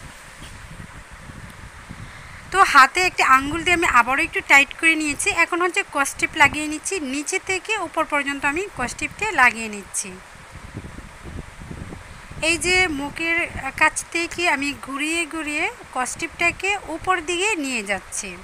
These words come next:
আপনারা একটু ভালো করে লক্ষ্য করবেন আমি কোণ কিভাবে তৈরি করে নিচ্ছি। কোণ মেহেদি তৈরি করতে হলে অবশ্যই এরকম একটি কোণ প্রথমে তৈরি করে নেবেন।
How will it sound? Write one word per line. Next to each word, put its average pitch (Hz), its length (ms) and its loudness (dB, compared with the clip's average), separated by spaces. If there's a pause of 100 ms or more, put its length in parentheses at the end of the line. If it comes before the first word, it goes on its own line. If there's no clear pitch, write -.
(800)
আপনারা 302 280 0
একটু 349 240 -4
ভালো 247 360 6
করে 370 200 4
লক্ষ্য 311 280 0
করবেন 277 360 -4
আমি 262 220 -6 (140)
কোণ 294 180 -6 (120)
কিভাবে 277 360 -4 (260)
তৈরি 349 200 -2
করে 254 200 -2
নিচ্ছি। 196 500 -8 (2250)
কোণ 359 200 0
মেহেদি 381 300 4
তৈরি 339 280 0
করতে 339 360 0
হলে 349 320 4
অবশ্যই 247 520 -2
এরকম 247 300 0
একটি 285 260 -4 (100)
কোণ 330 140 -2
প্রথমে 330 420 -2 (100)
তৈরি 302 200 -4
করে 247 180 -2
নেবেন। 220 320 -4